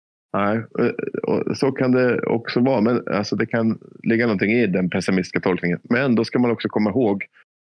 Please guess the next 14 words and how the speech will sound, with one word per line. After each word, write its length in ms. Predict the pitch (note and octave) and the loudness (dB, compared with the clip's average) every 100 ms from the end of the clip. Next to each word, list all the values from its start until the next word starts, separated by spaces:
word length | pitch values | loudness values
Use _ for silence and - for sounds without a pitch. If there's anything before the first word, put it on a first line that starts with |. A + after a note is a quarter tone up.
| _ _ _ - | _ _ _ -4
att 240 | A2 A2 | -4 0
det 140 | A#2 | -2
finns 260 | G2+ A2+ G2+ | 0 0 0
på, 200 | A#2 A2+ - | -2 -4 -4
på 60 | A#2+ | -2
en 80 | A#2+ | 0
annan 680 | C3 A2 B2 F3 C3+ C3+ - | 0 2 2 0 0 -4 -2
nivå 520 | G#2 G2 F2 D#2+ - | 0 0 0 0 -2
så 140 | - G#2 | -2 -2
har 160 | G2+ | 0
ju 60 | G2+ | 2
liksom 400 | G2 - F#2+ F#2+ | 0 -2 -2 -2
språket 1300 | - - _ _ _ - A#2+ B2+ A#2 - - G#2 - | -6 -14 _ _ _ -2 2 2 0 -4 -4 -4 -4
för, 480 | - F#2+ F2+ F2 E2+ | -4 0 2 0 -4